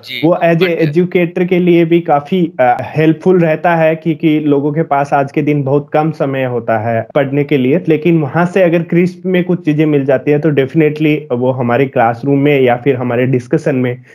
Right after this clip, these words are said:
Speaker 2: काफी important हो जाती हैं।
Speaker 1: अचानक से कोई tweet अगर हम देखेंगे, तो अचानक से हमारे पास उतना content या कुछ भी नहीं create होता।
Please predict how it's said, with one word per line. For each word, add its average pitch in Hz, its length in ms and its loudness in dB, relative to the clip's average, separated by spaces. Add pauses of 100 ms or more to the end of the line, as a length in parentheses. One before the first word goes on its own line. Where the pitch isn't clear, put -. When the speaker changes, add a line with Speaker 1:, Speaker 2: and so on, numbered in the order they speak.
(140)
Speaker 2:
काफी 120 220 -2
important 113 520 0
हो 117 100 0
जाती 92 280 -2
हैं। 101 220 -8 (400)
Speaker 1:
अचानक 123 460 -6
से 165 160 -12
कोई 151 200 -12
tweet 135 420 -12
अगर 127 220 -6
हम 127 180 -12
देखेंगे, 123 360 -8
तो 185 120 -16
अचानक 117 680 -10
से 147 260 -6
हमारे 117 420 -10
पास 131 440 -10
उतना 123 340 -8
content 117 460 -8
या 139 60 -8
कुछ 135 220 -14
भी 143 80 -10
नहीं 135 200 -6
create 117 300 -8
होता। 104 240 -18